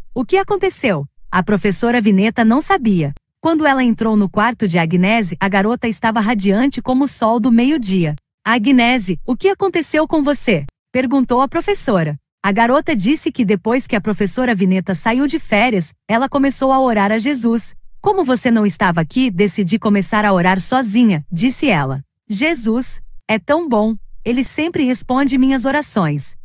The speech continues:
Ele está sempre aqui para mim. Agora estou tão feliz em Jesus." Por que a Agnese se tornou uma garota muito feliz? Porque ela conheceu Jesus.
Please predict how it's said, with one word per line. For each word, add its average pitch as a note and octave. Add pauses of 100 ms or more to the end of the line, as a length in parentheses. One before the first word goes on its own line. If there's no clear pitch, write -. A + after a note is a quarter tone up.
(180)
Ele C#4+
está D4
sempre F4
aqui C#4+
para C#4+
mim. F#3+ (240)
Agora G#3+
estou C4+ (100)
tão F4+
feliz C#4+
em D4
Jesus." A#3+ (240)
Por F4+
que F#4
a F#4
Agnese A#3
se B3
tornou A#3
uma C4
garota A#3
muito D4
feliz? G#3+ (200)
Porque A3
ela A3+
conheceu B3
Jesus. A#3